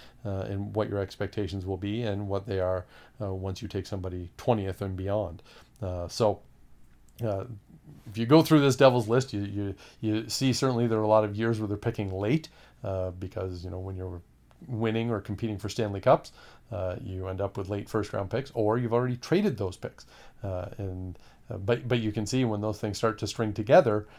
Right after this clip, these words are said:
uh, that that's, uh, all it takes is, you know, to miss, uh, in a few drafts, and, and, uh,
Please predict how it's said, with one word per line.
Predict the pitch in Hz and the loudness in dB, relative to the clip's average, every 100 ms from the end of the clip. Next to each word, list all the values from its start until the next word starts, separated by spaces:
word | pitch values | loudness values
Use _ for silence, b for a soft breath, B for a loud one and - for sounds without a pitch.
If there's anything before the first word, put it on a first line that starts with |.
| B - | B -8
uh, | 98 95 | -6 -4
that | 92 101 | -4 -2
that's, | 117 104 - - | 2 2 0 -10
uh, | 107 98 95 - - | -6 -4 -6 -8 -2
all | 107 107 | 0 0
it | 107 | 0
takes | 123 120 107 | -2 -2 -4
is, | 101 92 b b - | -6 -8 b b -12
you | 107 | -8
know, | 92 87 - - | -6 -8 -18 -4
to | 143 | 0
miss, | 123 143 139 - | 4 4 4 -2
uh, | 110 98 98 | -6 -6 -6
in | 110 101 | -6 -6
a | |
few | - 113 | -2 -2
drafts, | 107 135 104 - - | 4 6 6 2 -6
and, | 95 95 87 b b b | -8 -8 -12 b b b
and, | 101 92 92 | -8 -6 -6
uh, | 92 92 90 | -6 -6 -8